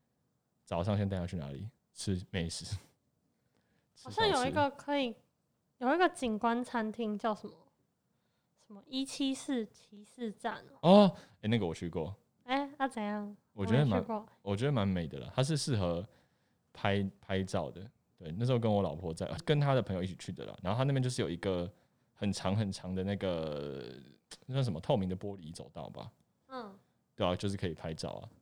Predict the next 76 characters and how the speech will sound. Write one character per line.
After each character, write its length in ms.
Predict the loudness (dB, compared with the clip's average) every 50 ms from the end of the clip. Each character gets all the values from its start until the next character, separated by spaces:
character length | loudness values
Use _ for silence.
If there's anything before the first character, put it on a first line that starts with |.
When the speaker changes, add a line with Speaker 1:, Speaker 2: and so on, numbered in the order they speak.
| _ 2
Speaker 1:
那 80 | 4
边 60 | 6 6
真 80 | 6 6
的 40 |
蛮 140 | 4 4 0
适 160 | -2 -4 -4
合。 100 | -6 -6 -2
然 80 | 2 4
后 80 | 4
你 60 | 4 4
就 100 | 4 2
是 60 | 2
可 80 | 2
以 40 | 0
拍 140 | 0 0 0
那 80 | -2 0
种 140 | -2 -4
很 140 | -4 -4 -6
情 220 | -6 -4 -4 -2 -2
侣 160 | -2 -2 -4 -8 -14 _ _ -8
会 80 | -8
拍 180 | -6 -4 -2 -2
的 80 | -2 -2
照 200 | -4 -6 -8 -6
片， 180 | -6 -8 -8
你 60 | -8 -10
知 60 | -12
道 60 | -16
吗？ 40 | _ _ -20 -20 -16 _
就 80 | -2 0
是 80 | 2
因 80 | 4 6
为 60 | 6
它 80 | 6 6
会 100 | 6 6
有 80 | 6
一 40 | 6
个 140 | 4 2 2
Speaker 2:
怎 80 | 2
样 220 | 2 2 2 2 0
情 220 | 0 -2 0 0
侣 100 | 0 -2
的 140 | -4 -6 -12
照？ 320 | -14 -14 -12 -12 -12 -8 -2
Speaker 1:
它 80 | 0
就 120 | 2 2 2
是 40 | 2
底 220 | 0 0 -2 0
下 160 | 2 2 2
那 100 | 2 2
个 140 | 2 0 0
玻 240 | 0 2 2 2 2
璃 80 | 2
是 100 | 0 0
会 120 | 0 0 0
反， 240 | 0 -4 -8 -8 -10 -14 -16 -12
反 180 | -10 -8 -6 -6
射、 220 | -4 -2 -2 0
会 80 | 0 -2
反 180 | -4 -6 -10 -10 -10
光 160 | -12 -12 -12 -12
的， 80 | -8 -4
就 80 | -2
是 100 | 0 0
会， 240 | 2 2 2 0 0
会， 320 | -2 -4 -2 -2 -2 -4 -6 -10 _ _ -20 -20 -20 _ _ -6
那 100 | -2 -2
叫 60 | -2
什 100 | -2 -2
么 60 | -6
讲？ 120 | -8 -8 -10 -12 -18 _ _
对 200 | 0 2 2 2
应、 240 | 2 0 -2 -2 -4
倒 260 | -2 -2 -2 0 0
映 160 | -2 -4 -4
的。 140 | -8 -12 -16